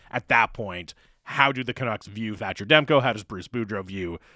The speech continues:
Thatcher Demko? Once we kind of cross that point is where I'll start really digging in. Um, it's interesting perspective about Ian Clark, though, and I did want to, again,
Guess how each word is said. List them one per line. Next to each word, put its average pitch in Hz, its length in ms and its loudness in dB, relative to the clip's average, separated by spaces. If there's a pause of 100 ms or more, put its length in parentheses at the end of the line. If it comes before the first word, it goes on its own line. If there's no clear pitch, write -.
(140)
Thatcher 110 280 0
Demko? 82 340 -10
Once 170 240 4
we 185 80 6
kind 156 220 4
of 117 100 -10
cross 120 640 0 (260)
that 107 380 2
point 82 320 -12
is 101 100 -10
where 110 180 -2
I'll 104 180 0
start 92 320 -4
really 101 440 -4 (320)
digging 107 380 0
in. 107 300 -2
Um, 113 360 2
it's 147 140 2
interesting 165 320 2
perspective 117 480 -4
about 107 180 -2
Ian 98 140 -8
Clark, 98 260 -8
though, 143 80 4
and 160 100 6
I 175 40 6
did 214 180 4
want 190 180 8
to, 151 100 4
again, 117 420 -2